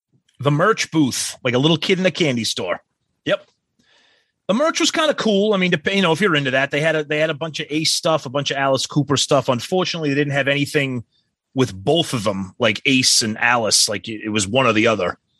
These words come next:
unfortunately, 'cause I was looking for a shirt that had both of them. But I, I ended up getting an Ace shirt. It had a cool logo on it, but it didn't have any tour dates. The only shirt that had tour dates on the back was the one that had the cover of Origins two with his big Muppet face on the front of it, which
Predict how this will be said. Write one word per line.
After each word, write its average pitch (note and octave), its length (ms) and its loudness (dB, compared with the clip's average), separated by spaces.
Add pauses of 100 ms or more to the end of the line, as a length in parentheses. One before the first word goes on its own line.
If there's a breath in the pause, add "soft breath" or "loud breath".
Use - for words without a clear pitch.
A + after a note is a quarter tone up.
(160)
unfortunately, G#2 720 -2
'cause G#2+ 160 -2
I A2 40 4
was G#2+ 140 0
looking A#2 200 2
for A#2 140 -2
a G#2 40 2
shirt A#2+ 300 0
that G2+ 80 -4
had G2 200 -4
both C3+ 240 0
of G2+ 60 -8
them. F#2+ 140 -8
But A2 140 -2
I, C3+ 100 0
I D3 160 0
ended F3 200 0
up D#3+ 140 -2
getting E3+ 180 0
an C#3+ 60 0
Ace C#3+ 180 4
shirt. C#3 360 2
It B2+ 100 -6
had C3+ 140 0
a B2 40 -8
cool C#3 400 2
logo B2+ 380 4
on B2+ 160 4
it, B2 100 2
but A#2 100 0
it G#2+ 60 -2
didn't A#2+ 180 -4
have A#2+ 120 2
any A2 120 -6
tour A#2 300 -2
dates. A2 280 -2
The C3 100 0
only D3+ 220 2
shirt D3 340 2
that A#2+ 100 -2
had G#2+ 240 -2
tour E3 240 0
dates B2 280 -2
on A2+ 80 -6
the G#2+ 60 -4
back B2 360 0 (440 soft breath)
was B2 140 0
the B2+ 80 0
one C3 200 2
that B2+ 60 2
had A#2+ 120 2
the A2 80 -2
cover B2 400 0
of G#2+ 80 -2
Origins A#2+ 560 -2
two D3 240 2
with A#2+ 100 2
his G#2 140 -2
big G#2 400 -2
Muppet A#2+ 400 0
face - 360 -2
on A#2 60 -2
the G2+ 80 -2
front B2+ 260 0
of G2+ 60 0
it, G2+ 220 0
which G2+ 260 -2